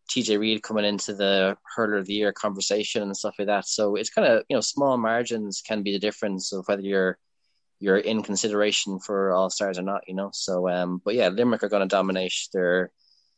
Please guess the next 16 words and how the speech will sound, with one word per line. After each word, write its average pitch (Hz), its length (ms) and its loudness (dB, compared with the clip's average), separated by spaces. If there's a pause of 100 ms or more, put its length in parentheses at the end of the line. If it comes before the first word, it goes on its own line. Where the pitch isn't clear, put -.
(160)
you 117 60 2
know, 104 140 8
they 110 160 6
probably 117 560 6 (640)
could 127 180 6
have 117 80 4
been 117 140 6
going 117 260 6
for 110 100 -2
three 120 260 0
in 110 80 2
a 107 60 4
row 117 260 6
had 113 180 -2
they 113 80 0
not, 113 200 0